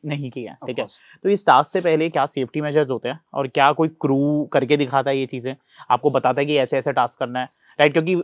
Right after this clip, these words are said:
Speaker 1: हम रोडीज में तो देखते हैं वो इंस्ट्रक्ट करते हैं, but करके दिखाने में फर्क होता है, तो क्या रहता है इसका behind the scenes?
Speaker 2: See, करके देखना दिखाना वो तो एक स्ट्रेटजी प्लान हो गई, तो वो तो हमें नहीं दिखाएंगे करके कि आपको कैसे करना है, वो आपका दिमाग है खुद का। But क्रू पूरा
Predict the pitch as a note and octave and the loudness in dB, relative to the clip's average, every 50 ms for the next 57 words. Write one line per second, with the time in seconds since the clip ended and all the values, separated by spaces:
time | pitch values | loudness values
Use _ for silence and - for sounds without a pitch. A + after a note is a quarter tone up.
0 | - - D#3 D#3 D#3+ D#3+ D#3 E3+ E3 F#3+ G3 G3 F3 F3 D#3+ C#3+ G3 G3 G3+ G3 | -2 0 2 6 8 8 8 6 4 4 4 4 4 4 4 4 4 4 4 4
1 | F#3+ D#3 - F#3+ F#3 - - D3+ C3 - - A2 - _ - E3+ - _ - E3+ | 2 2 4 4 4 4 4 -2 -2 -2 -6 -14 -8 _ -4 -4 0 _ 6 6
2 | D#3+ D#3 - G3 F3+ F3+ D#3 D3+ D#3+ D#3+ E3 E3+ D#3 - D3 C3+ B2+ C3+ A#2+ A2+ | 8 8 8 6 6 6 4 4 2 2 2 0 0 0 0 0 0 -2 -2 -4
3 | B2+ D#3+ E3 - F#3 E3+ D#3 B2+ A2+ - G#2+ - - C3 C3 B2+ A#2+ A#2+ A#2 A2 | -2 0 4 6 8 8 8 6 2 -2 -6 -4 -4 -4 -4 -2 -4 -4 -4 -6
4 | G#2 - - - - A#3 - - - D3 D3 D3+ D3+ G3+ G3+ F3+ D3+ D3 D3+ D#3 | -10 -10 -10 -10 -8 -8 -8 -4 0 0 0 0 0 -4 -4 -4 -2 -2 -2 -2
5 | D#3 E3 G3 F#3+ E3+ D#3+ - D#3+ D#3 D#3 E3 E3 E3 D3+ D3+ C#3+ F3 F3 E3 E3 | -2 -4 -6 -6 -6 -6 -6 -4 -4 -4 -2 -4 -2 -4 -4 -2 -2 -2 -2 -2
6 | D#3+ - - - C#3+ C3 C#3 C#3+ C#3+ D#3+ D#3 D3 C#3 C3+ C#3 C3+ B2 B2+ C3+ C3 | -4 -6 -4 -2 -2 0 -2 -2 -6 -6 -4 -2 -2 -2 -2 -4 -6 -6 -8 -8
7 | C3+ C#3 C#3 C3+ C3+ C#3 C3 D3 C#3+ C#3+ C#3+ C#3+ C#3 C3+ C3+ B2+ C3 A#2+ - B2 | -8 -8 -8 -8 -8 -8 -6 -6 -6 -4 -6 -6 -6 -6 -6 -6 -8 -10 -10 -10
8 | A#2+ A#2+ C3 B2 C3 C3 A#2 A#2 C3 C3 C#3 C#3 D3 C#3 A#2+ - D#3 C#3+ B2 C3 | -10 -10 -10 -8 -8 -8 -8 -8 -12 -14 -10 -6 -4 -4 -4 -2 -4 -6 -6 -6
9 | B2+ C3+ C#3 - A2 G#2+ G2+ G#2 A#2+ C3 - - D3 C3 B2 A#2+ A2+ G#2+ G2+ G#2 | -8 -8 -8 -8 -8 -8 -6 -4 -4 -4 -2 -2 -4 -6 -4 -4 -4 -4 -4 -6
10 | G2+ A2 G2+ - - F#2 G2+ A2 B2+ E3+ F#3+ F3+ _ _ _ _ _ _ _ _ | -10 -14 -16 -14 -14 -16 -6 0 2 2 2 2 _ _ _ _ _ _ _ _
11 | _ _ - - D#3 F3 D#3+ E3 D#3+ D#3 E3 F#3+ | _ _ -8 -4 -4 -2 -2 -2 0 2 2 2